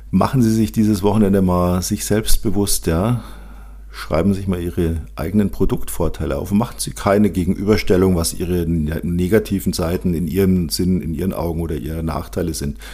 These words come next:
Lassen Sie es weg. Konzentrieren Sie sich mal ein Wochenende jetzt als ersten Schritt nur auf Ihre Vorteile. Das, was Sie gut haben, gut können,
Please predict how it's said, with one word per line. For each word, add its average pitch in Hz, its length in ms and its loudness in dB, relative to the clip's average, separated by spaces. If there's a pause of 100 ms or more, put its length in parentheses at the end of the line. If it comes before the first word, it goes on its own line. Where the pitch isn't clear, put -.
(180)
Lassen 147 240 0
Sie 139 60 2
es 123 160 -2
weg. - 300 0 (400)
Konzentrieren 127 520 0
Sie 123 80 -2
sich 113 200 -4
mal 101 340 2
ein 87 80 -8
Wochenende 104 480 0
jetzt - 500 -4
als - 200 -8
ersten 98 380 -4
Schritt 104 300 -2
nur 104 340 6
auf - 160 -8
Ihre 85 200 -6
Vorteile. 110 680 -6 (600)
Das, - 260 -2
was 92 140 -2
Sie 80 100 -6
gut 110 320 -4
haben, 101 540 2 (300)
gut - 180 -4
können, 104 560 4